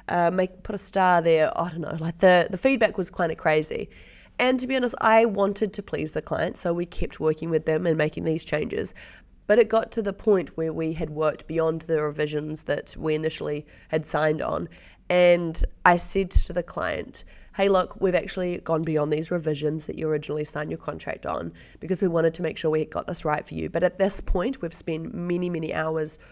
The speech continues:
trying to make this work. So anything from here on out will be charged an hourly rate." And in that instance,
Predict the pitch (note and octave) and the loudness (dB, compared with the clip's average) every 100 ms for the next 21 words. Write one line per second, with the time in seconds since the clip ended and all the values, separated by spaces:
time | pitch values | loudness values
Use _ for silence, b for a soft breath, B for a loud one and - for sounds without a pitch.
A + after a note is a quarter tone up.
0 | b b - F3 E3 F3 D#3 E3+ - F3+ | b b 0 2 2 -2 -6 -6 -6 0
1 | D#3 F#3 - - D#3+ - G3 F#3+ F3+ F3+ | 0 0 -2 0 0 0 -2 -2 -4 -4
2 | E3 E3 D3+ D#3 D#3 D3+ D#3 C#4+ - - | -6 -6 -2 0 0 0 -2 -2 -4 -18
3 | B B E3+ E3 - D#3 D#3+ - D3+ D#3 | B B -4 -4 -4 -6 -4 -8 -4 -2
4 | D3+ D3+ - - D4 - - b b - | -2 -2 -4 -4 -4 -8 -18 b b -20
5 | - - - D#3 - G3 A3+ G#3+ - F#3 | -20 -12 -4 -4 -2 -2 2 2 2 0
6 | F#3+ - B3 D4+ - | -2 -2 -2 -2 -8